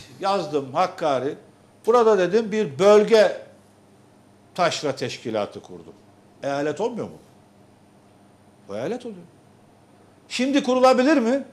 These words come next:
Kurulamaz. Ne lazım? Kanun lazım. Meclisten geçmesi lazım. Evet diyecek yurttaşlarıma sesleniyorum. Meclisin elinden bu yetkiyi alıyorsun, bir kişiye veriyorsun.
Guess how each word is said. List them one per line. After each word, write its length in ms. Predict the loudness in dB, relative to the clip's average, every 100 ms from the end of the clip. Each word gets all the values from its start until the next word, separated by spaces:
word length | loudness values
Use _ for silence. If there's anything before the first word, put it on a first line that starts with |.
| _ _ _ _ _ -10
Kurulamaz. 560 | -4 -2 -2 -6 -2
Ne 140 | 2 4
lazım? 360 | 4 0 -4 -10 -20 _ _
Kanun 600 | -6 -2 0 0 -2 -2
lazım. 340 | -8 -10 -18 -20 _ _ _ _ -6
Meclisten 840 | -2 0 -2 -6 -4 -2 -2 2
geçmesi 680 | 2 2 -2 -4 -2 -4 -2
lazım. 420 | -2 -4 -8 -16 -20 _ _ _ _ _ _ _ _ 2
Evet 460 | 6 8 6 2
diyecek 480 | 4 6 6 4 2
yurttaşlarıma 760 | -6 0 0 0 0 -2 -2 -6
sesleniyorum. 720 | -10 -12 -14 -14 -18 -20 _ _ _ _ _
Meclisin 680 | -2 2 2 0 -4 -6 -2
elinden 580 | -2 -2 -2 -2 -4 -4
bu 100 | -2
yetkiyi 480 | 0 -2 -6 -2 0
alıyorsun, 680 | 2 6 6 4 -2 -4 -10 -20 _ _ _ -12
bir 380 | 0 0 0 -4
kişiye 500 | -10 -4 -2 -2 -2
veriyorsun. 640 | -4 -6 -8 -12 -18